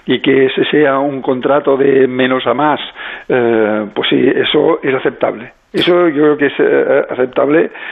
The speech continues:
también a, a, a todos los niveles, por parte de, de Messi, que se rebaja al inicio y después, eh, acaba compensándolo, por parte, eh, de la Liga, que tampoco no hay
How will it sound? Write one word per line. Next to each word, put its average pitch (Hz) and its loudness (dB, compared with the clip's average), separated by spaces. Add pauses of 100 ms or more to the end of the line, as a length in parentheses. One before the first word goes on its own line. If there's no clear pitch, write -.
(300)
también 131 0
a, 139 0
a, 127 -2
a 127 -4
todos 127 -2
los 117 -10
niveles, 131 2
por - -10
parte 131 -4
de, 127 0 (380)
de 127 -2
Messi, 135 -2
que 120 0 (120)
se 127 -4
rebaja 123 -2
al 139 -4
inicio 135 0
y 127 2
después, 123 0
eh, 120 0 (440)
acaba 131 -2
compensándolo, 147 -2
por - -6
parte, 131 0 (320)
eh, 123 2
de 123 -2
la 120 2
Liga, 147 4
que 131 -2
tampoco 123 -6
no 139 -2
hay 135 2